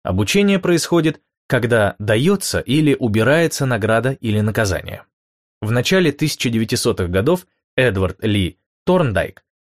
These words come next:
сажал кошек в проблемные ящики, чтобы посмотреть, как они учатся. Он оставлял неочевидный способ выбраться из коробки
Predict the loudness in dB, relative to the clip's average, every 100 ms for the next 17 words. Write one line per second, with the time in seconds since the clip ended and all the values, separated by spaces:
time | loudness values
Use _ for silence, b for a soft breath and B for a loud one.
0 | _ _ -4 -2 2 2 2 0 0 -4
1 | -8 _ -12 0 0 2 0 0 0 0
2 | 0 0 0 -4 -6 -14 -20 _ _ -12
3 | -2 0 0 0 0 0 0 -2 0 0
4 | 0 -2 -4 -8 -10 -10 -12 -14 _ _
5 | _ _ _ -2 0 2 0 2 2 2
6 | 2 -2 0 0 0 -2 -2 -2 -2 -2
7 | 0 0 0 -2 -4 -2 0 0 0 -4